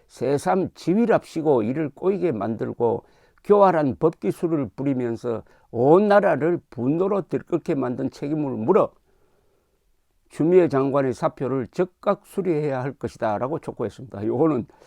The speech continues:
차라리 지휘하지 않고 국민 목소리를 겸허히 들으면 좋게 지나갈 일을, 요거는 추미애 씨가 윤석열 총장에게 한 이야기인데 그걸 그대로 받아와가지고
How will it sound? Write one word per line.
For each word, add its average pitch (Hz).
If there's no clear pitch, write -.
차라리 185
지휘하지 185
않고 143
국민 190
목소리를 143
겸허히 165
들으면 170
좋게 -
지나갈 139
일을, 113
요거는 131
추미애 170
씨가 110
윤석열 185
총장에게 165
한 127
이야기인데 113
그걸 156
그대로 131
받아와가지고 127